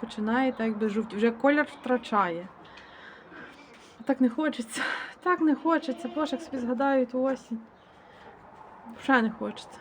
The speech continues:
Навіть не знаю, навіть того літа не було, що воно було, навіть його не було. Мені здається, що я ще чекаю на літо, <laughs> а й-,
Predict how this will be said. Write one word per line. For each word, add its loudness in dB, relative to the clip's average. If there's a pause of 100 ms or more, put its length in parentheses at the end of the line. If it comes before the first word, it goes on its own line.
Навіть 4
не 4
знаю, 8
навіть 6
того 8
літа 6
не 6
було, 2
що 2
воно 4
було, 2 (680)
навіть -2
його -4
не -6
було. -2 (2000)
Мені 4
здається, 2
що 0
я 6
ще 2
чекаю 2
на 6
літо, 2
<laughs> 6
а 6
й-, 4